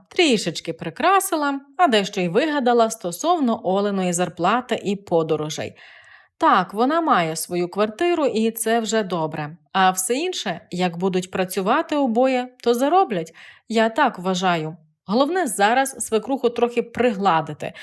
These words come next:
щоб вона до молодих не бігала, а трохи стримувалася.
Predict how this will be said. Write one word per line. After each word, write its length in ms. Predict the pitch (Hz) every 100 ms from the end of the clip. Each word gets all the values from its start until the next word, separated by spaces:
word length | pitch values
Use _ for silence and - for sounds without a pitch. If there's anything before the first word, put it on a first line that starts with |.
| - -
щоб 200 | - 277
вона 280 | 277 285 262
до 180 | 208
молодих 520 | 208 196 190 185 190 190
не 160 | 180
бігала, 500 | 180 277 294 269 247 - - -
а 140 | 294
трохи 460 | 294 220 196 202 208
стримувалася. 880 | 190 175 170 165 156 156 156 156 165